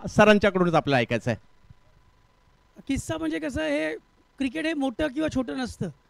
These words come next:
Speaker 2: क्रिकेट हे क्रिकेट असतं. कारण की जेव्हा आम्ही, मी टेनिस खेळून लेदरमध्ये गेलेलो आणि आयपीएलमध्ये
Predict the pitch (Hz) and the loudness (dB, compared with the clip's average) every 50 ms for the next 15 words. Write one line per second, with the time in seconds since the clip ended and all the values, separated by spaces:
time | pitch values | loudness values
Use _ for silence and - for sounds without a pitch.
0 | _ _ _ _ _ - 262 220 277 311 311 320 240 269 277 226 285 294 285 254 | _ _ _ _ _ -8 -6 -4 -4 -4 -4 -4 -2 -2 -2 -2 -2 -2 -2 -2
1 | 220 - - 226 196 - _ _ _ _ _ _ _ _ _ _ - 220 233 247 | -2 -2 -4 -6 -12 -12 _ _ _ _ _ _ _ _ _ _ -6 -6 -6 -6
2 | 226 302 302 269 247 277 285 294 285 285 277 277 294 302 302 302 359 415 _ _ | -4 -6 -6 -4 -2 -2 0 0 0 0 0 0 0 0 0 -2 -4 -8 _ _
3 | _ _ _ _ - 254 294 - 262 247 277 320 254 - 302 311 320 311 277 269 | _ _ _ _ -2 -2 0 0 0 -2 -2 -4 -6 -4 -2 -2 0 0 0 0
4 | 269 285 285 294 294 294 285 262 262 262 269 247 220 214 233 403 - - 208 220 | 0 0 0 -2 -2 -4 -4 -4 -2 -2 -2 -2 -4 -6 -8 -10 -12 -8 -6 -6
5 | 240 247 233 233 220 - 294 294 285 285 277 262 277 285 294 | -4 -2 -2 0 4 6 6 6 6 2 0 0 0 0 -2